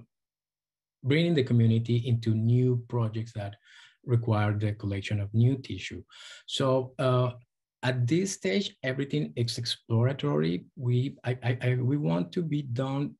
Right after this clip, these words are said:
with the analysis of all the studies available to start seeing problems, and probably start, uh,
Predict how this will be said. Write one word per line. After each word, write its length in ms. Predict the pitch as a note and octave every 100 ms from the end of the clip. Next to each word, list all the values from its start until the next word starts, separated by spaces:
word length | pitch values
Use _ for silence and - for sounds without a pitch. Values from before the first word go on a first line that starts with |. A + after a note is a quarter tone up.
| _ -
with 260 | B2 A#2+ A#2 - -
the 160 | A2+
analysis 580 | A2 G#2 A2 C#3+ - D#3+
of 160 | - -
all 140 | A#2+
the 100 | B2
studies 460 | A#2 - B2 C#3+ -
available 540 | C#3+ C#3 C#3+ D3 D#3+ - -
to 80 | -
start 300 | A#2 B2 A#2+
seeing 380 | A#2 - C3+ B2
problems, 580 | A#2+ A#2+ C3 D3 F3 - - - - - -
and 480 | A#2 A2+ A2+ A2+ A#2 - _
probably 440 | B2+ B2 B2+ C3+
start, 440 | B2 - A#2 A2+ A#2 A#2 -
uh, 640 | A#2 A2 G#2 G2+ G2+ G2